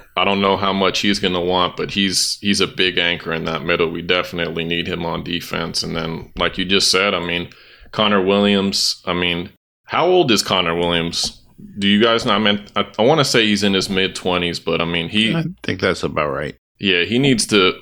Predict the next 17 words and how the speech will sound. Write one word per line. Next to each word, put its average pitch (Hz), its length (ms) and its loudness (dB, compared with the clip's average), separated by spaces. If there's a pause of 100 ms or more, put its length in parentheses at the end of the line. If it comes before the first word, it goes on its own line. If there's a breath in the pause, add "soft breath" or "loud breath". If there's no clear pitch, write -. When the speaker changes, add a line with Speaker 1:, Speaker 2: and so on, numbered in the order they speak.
Speaker 1:
we 107 120 2
need 113 180 4
to 95 60 2
bring 92 260 2
him 90 220 -4
back. 92 320 -2
And 87 180 -4
Hunt, 127 380 2 (320)
I 92 60 0
wanna 98 260 4
say 101 200 2
we 98 180 2
have 92 540 -4
another 95 300 2
year 95 340 4
or 110 40 2
two 120 380 2